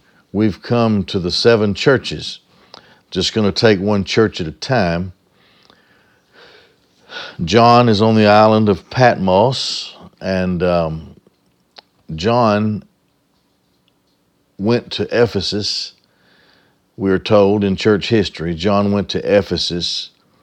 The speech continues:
after the fall of Jerusalem around seventy A D. So he was there, apparently, when they arrested him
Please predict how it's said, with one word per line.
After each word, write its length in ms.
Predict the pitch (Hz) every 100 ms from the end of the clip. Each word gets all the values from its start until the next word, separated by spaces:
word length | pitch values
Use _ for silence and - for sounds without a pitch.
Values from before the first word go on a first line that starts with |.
| _ _ _ -
after 400 | 98 98 - 95
the 100 | 87
fall 400 | - 92 92 92
of 140 | 82
Jerusalem 760 | 80 85 95 95 73 78 78
around 460 | - 80 85 85 82
seventy 580 | - 104 98 90 85 -
A 160 | 80
D. 480 | 78 71 95 64 - _ _ _ _ _ _ _ _ _ _ _ _ _ _ _
So 260 | - 98 92
he 140 | 104
was 280 | 107 101 85
there, 400 | 104 90 92 101
apparently, 580 | 85 - 101 90 73 95
when 240 | 90 90
they 160 | 90 87
arrested 640 | 85 92 110 110 - 87
him 300 | 98 120 117